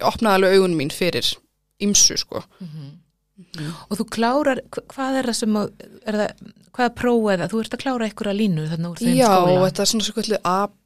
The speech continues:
Speaker 1: P gráða held ég, þetta er tveggja ára nám, svona diplóma.
Speaker 2: Ok.
Speaker 1: Um, þannig ég lýk því námi tvö þúsund og níu og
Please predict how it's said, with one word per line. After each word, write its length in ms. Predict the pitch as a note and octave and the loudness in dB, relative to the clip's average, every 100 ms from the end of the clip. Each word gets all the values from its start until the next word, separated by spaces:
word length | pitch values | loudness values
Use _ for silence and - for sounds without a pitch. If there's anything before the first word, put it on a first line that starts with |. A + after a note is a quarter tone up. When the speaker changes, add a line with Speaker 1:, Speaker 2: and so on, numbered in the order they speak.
| _ | _
Speaker 1:
P 400 | - G#3 A3 A3+ - | -6 -2 -2 -4 -6
gráða 420 | G#3+ A3 A3+ G#3+ | -4 -2 -2 -2
held 200 | G#3+ G#3+ | -4 -4
ég, 160 | G3+ G3 | -6 -4
þetta 120 | G#3 | -10
er 40 | |
tveggja 460 | G3+ A#3 A#3 _ B3 | -6 -6 -6 _ 0
ára 140 | A#3+ | 0
nám, 260 | A#3+ B3 B3 | 0 0 0
svona 160 | A#3+ A#3+ | -2 -4
diplóma. 720 | B3 - - B3 A#3 G#3+ G3 - _ _ | -8 -8 0 2 4 2 0 -6 _ _
Speaker 2:
Ok. 220 | D#3+ - C3+ - _ _ _ _ | -18 -12 -12 -12 _ _ _ _
Speaker 1:
Um, 540 | F#3+ F#3+ F#3+ F#3+ - - | -6 -4 -4 -6 -10 -12
þannig 300 | F#3+ F#3 F#3 | -8 -4 -2
ég 160 | G3 G3 | -2 -2
lýk 220 | G#3 A#3 - | -2 -4 -6
því 340 | - A#3 A#3 | -2 0 0
námi 960 | A3 A#3 B3 A#3 A3 G#3+ G#3 G#3 G3+ - _ _ _ _ - | 0 -2 0 0 0 -2 -2 -2 -4 -6 _ _ _ _ -4
tvö 140 | G#3 | -2
þúsund 120 | G3+ F#3 | 0 -2
og 60 | |
níu 580 | F3+ F3+ G#3 A#3 C4+ F4 - - _ _ _ _ _ _ _ _ _ _ _ _ - | -2 -2 0 0 2 0 -2 -18 _ _ _ _ _ _ _ _ _ _ _ _ -6
og 600 | G3+ G3+ G3 G3 G3+ | -2 0 0 0 -2